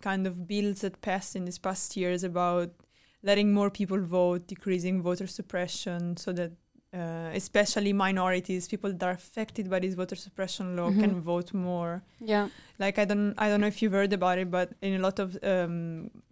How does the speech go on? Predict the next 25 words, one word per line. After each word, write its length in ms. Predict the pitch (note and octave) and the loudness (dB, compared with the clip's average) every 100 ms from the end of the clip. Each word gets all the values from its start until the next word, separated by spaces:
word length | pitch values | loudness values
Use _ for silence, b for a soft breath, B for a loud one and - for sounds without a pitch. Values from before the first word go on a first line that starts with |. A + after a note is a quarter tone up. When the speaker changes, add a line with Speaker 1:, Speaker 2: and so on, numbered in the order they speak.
| - | -12
Speaker 1:
states 680 | - - F#3 F#3 G3 - | -8 0 2 2 0 -2
like 220 | F#3+ F3+ - | 0 0 0
Florida 560 | G#3 F#3+ G3 G3 F#3+ | 2 4 6 6 6
or 140 | F#3 F#3 | 4 2
Georgia, 720 | F3+ F3 F3+ F3+ F#3 F#3 F#3+ | 2 2 2 0 0 0 0
if 200 | G#3+ - | -4 0
you 40 | G3+ | 0
have 60 | |
a 60 | G3+ | 0
criminal 420 | - G#3 G#3 G3 | 0 0 2 0
record 500 | F3+ F#3 F#3+ F#3+ F#3+ | 0 0 2 0 0
with, 180 | F3+ E3+ - - _ _ _ - | -4 -6 -16 -20 _ _ _ -6
uh, 140 | F3 | -2
like, 180 | E3 D#3+ | -2 -4
something, 640 | - F3+ F3 F#3 F3 E3+ - | -2 -2 -2 -2 -2 -4 0
even 280 | A3 A3+ | 4 6
just 180 | A3 G#3+ | 6 4
marijuana 400 | G#3+ G#3 G3 G3 | 2 4 2 2
possession, 380 | G3+ - F#3 - | 0 -2 -4 -4
for 80 | - | -8
example, 420 | F#3 F#3 F3 F#3+ F#3+ | -4 -2 -2 -2 0
you 140 | G3+ | 2
Speaker 2:
Mm-hmm. 80 | G#3 | 6
Speaker 1:
can't 260 | G#3+ G#3 F#3 | 6 6 2
vote. 600 | E3+ F#3 F3+ F3 - | 2 4 4 0 -10